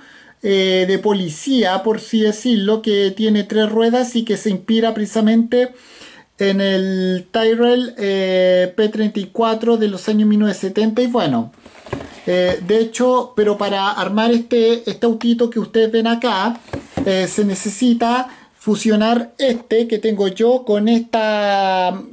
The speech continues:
con esta camioneta de policía, como ustedes pueden apreciar, para crear precisamente este, este, eh, este automóvil de Fórmula uno de seis ruedas, eh, de policía. Y bueno,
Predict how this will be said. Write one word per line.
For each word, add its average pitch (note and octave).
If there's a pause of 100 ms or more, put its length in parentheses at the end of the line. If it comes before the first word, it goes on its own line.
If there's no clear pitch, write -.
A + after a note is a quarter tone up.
con G#3
esta A3
camioneta G#3
de A3+
policía, G3+
como G#3
ustedes G#3
pueden G#3+
apreciar, A3+
para G#3+ (420)
crear G#3+
precisamente A3+
este, A3+ (180)
este, G#3
eh, F#3+
este G#3
automóvil G#3+ (260)
de F#3+
Fórmula A3+
uno A3+
de G#3+
seis G#3+
ruedas, A#3
eh, F#3+
de F#3
policía. G3
Y C4
bueno, D3+